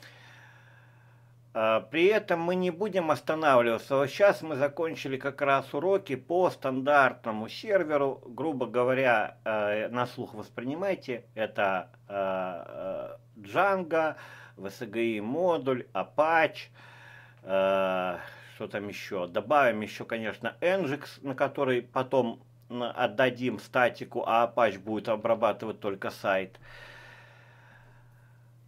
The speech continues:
Э, но на этом мы не будем останавливаться. Будем, э, делать разные варианты серверов, чтобы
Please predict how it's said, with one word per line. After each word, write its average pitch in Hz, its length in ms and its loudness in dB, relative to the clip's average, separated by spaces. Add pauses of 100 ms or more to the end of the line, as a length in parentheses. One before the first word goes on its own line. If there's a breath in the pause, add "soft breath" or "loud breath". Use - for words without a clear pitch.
(580)
Э, 117 720 10
но 156 320 6
на 143 220 8
этом 190 340 4
мы 160 140 0
не 165 140 -2
будем 131 400 -2
останавливаться. 92 880 -4
Будем, 156 540 -4
э, 113 840 2
делать 143 400 -2
разные 113 720 2
варианты 117 520 0
серверов, 180 720 -2
чтобы 127 500 -2